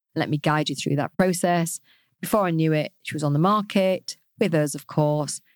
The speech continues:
She sold with us and she's now moved on. Now, none of that would have happened if she hadn't have felt that we were her trusted advisor through that process. So she went from thinking, "I'm not going to sell at all," to thinking,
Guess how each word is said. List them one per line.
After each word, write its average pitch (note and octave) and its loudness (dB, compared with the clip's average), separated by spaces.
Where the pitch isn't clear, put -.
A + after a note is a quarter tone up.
She - -6
sold F3 0
with D#3 -2
us C#3+ 0
and D3 -2
she's - -4
now C3+ 2
moved C3+ 0
on. C#3 -2
Now, F#3+ 2
none G#3+ 4
of A3+ 0
that - 0
would F3+ -2
have F#3+ 0
happened D#3+ -2
if F3+ 0
she - -4
hadn't F#3+ -2
have E3+ 2
felt - -2
that E3 0
we F3+ 2
were F3 2
her E3 0
trusted E3 -2
advisor D#3+ 0
through D#3 0
that - -8
process. - -2
So F#3+ 2
she F#3 0
went A3 0
from F3 0
thinking, E3+ 0
"I'm D#3+ 4
not G3 2
going F3 2
to - -4
sell C#3+ 0
at C#3+ -6
all," E3 0
to F3+ 0
thinking, E3 2